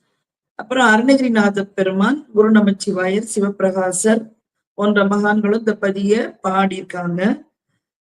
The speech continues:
இந்த தலத்தின் பேர்ல குன்றம்ங்கிற சொல்லு இருந்தாலும் காண்பதற்கு மலை எதுவும் கிடையாது. குன்று வந்து பூமிக்கு அடியில அழுந்தி இருக்கிறது என்று தல வரலாறு கூறுகிறது.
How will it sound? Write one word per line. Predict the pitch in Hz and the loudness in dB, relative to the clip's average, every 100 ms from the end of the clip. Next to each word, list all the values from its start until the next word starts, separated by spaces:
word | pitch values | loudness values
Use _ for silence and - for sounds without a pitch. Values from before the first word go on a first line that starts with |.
| - | -10
இந்த | 208 233 226 | -4 0 0
தலத்தின் | 240 247 277 302 269 | 2 0 0 -2 2
பேர்ல | 240 240 269 - | 4 4 0 -2
குன்றம்ங்கிற | 254 269 285 285 277 247 | -2 2 4 2 0 -4
சொல்லு | 226 214 208 220 220 | -2 0 0 0 2
இருந்தாலும் | 208 240 233 208 220 - | 2 2 0 -2 -2 -4
காண்பதற்கு | 202 214 247 240 214 - 247 | -2 0 0 0 0 -2 -2
மலை | 208 196 226 | 0 2 4
எதுவும் | 214 202 202 233 | 4 2 0 -4
கிடையாது. | 208 190 208 202 185 202 220 | -4 0 0 0 2 2 2
குன்று | - 226 262 285 | -2 -2 0 0
வந்து | 226 202 247 | 0 0 -2
பூமிக்கு | 214 214 262 269 269 | -2 -2 0 0 0
அடியில | 202 190 | -2 -2
அழுந்தி | 240 220 196 247 262 233 | -2 -2 0 -2 -2 -2
இருக்கிறது | 196 190 - 190 202 | -4 -4 -6 -6 -2
என்று | 202 190 226 | -2 -4 -6
தல | 208 185 208 | -4 -2 -2
வரலாறு | 202 185 190 185 202 | -2 -2 -2 -2 -4
கூறுகிறது. | 202 190 175 170 165 | -4 -2 -2 -2 -6